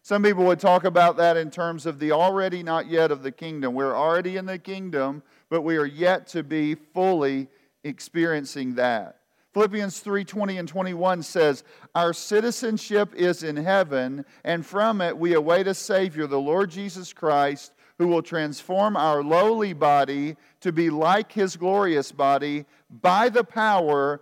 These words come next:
that enables him even to subject all things to himself." So we are in the kingdom awaiting to be fully,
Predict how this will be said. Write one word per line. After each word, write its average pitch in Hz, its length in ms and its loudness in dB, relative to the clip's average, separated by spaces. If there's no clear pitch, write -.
that 185 180 4
enables 196 760 0
him 170 380 -2
even 196 340 -4
to 185 120 -4
subject 170 640 -2
all 180 320 2
things 175 600 -8
to 175 320 -2
himself." 160 880 0
So 156 360 2
we 196 380 0
are 165 580 2
in 233 600 0
the 185 120 0
kingdom 160 720 0
awaiting 175 600 2
to 175 120 -6
be 160 180 -2
fully, 156 680 2